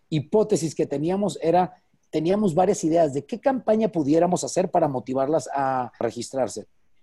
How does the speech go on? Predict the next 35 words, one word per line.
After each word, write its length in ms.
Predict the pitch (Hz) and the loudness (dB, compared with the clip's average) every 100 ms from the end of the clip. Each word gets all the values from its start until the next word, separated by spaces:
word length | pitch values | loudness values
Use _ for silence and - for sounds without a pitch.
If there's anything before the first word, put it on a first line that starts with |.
| - | -8
Y 80 | 147 | -6
empeza-, 480 | 147 156 - 160 - | -2 -4 -2 -6 -4
queríamos 440 | 165 170 202 196 | 0 0 0 -2
identificar 720 | 196 170 147 139 127 165 185 - _ - | 0 -2 -4 -12 -2 0 0 -2 _ -2
algo 300 | 156 180 180 | 2 2 0
que 80 | |
fuera 240 | - 170 180 | -2 0 0
atractivo 560 | 175 143 - 156 170 | 0 -4 -4 -2 0
para 180 | 156 135 | 0 0
las 200 | 127 113 | 0 -4
ma-, 180 | 117 117 - - | -6 -10 -14 -4
para 180 | 123 117 | -2 0
la 80 | 113 | -2
mayoría. 420 | 110 107 104 - _ _ - | -2 -4 -6 -12 _ _ -2
Propusimos 760 | 143 143 139 180 214 240 - - _ _ | -2 0 -2 0 0 -2 -6 -18 _ _
una 260 | 156 180 185 | 0 2 0
serie 600 | - - 190 220 214 170 | -2 0 2 4 4 2
de 100 | 135 | 0
ideas 560 | 120 123 123 170 - 113 | -2 0 0 -2 -6 -14
dentro 320 | 127 - 185 | -14 -2 0
de 80 | 165 | 2
la 160 | 120 | -2
comunidad 480 | - 123 110 117 143 | -8 -8 -4 -2 -2
y 60 | 139 | -2
el 120 | 117 | -2
panel 400 | 117 120 185 226 _ - | -2 -2 -4 -6 _ -4
para 200 | 143 131 | 0 2
ver 220 | 151 156 | 0 0
cuál 160 | 170 160 | 0 2
era 160 | 165 | 2
la 140 | 160 143 | 0 -2
que 160 | 131 | -6
más 420 | 123 147 185 - - | -4 -4 -6 -10 -20
generaba 440 | - 139 120 120 123 | -10 -8 -4 -2 -4
atracción. 560 | - 107 - 135 104 | -6 -12 -8 -8 -10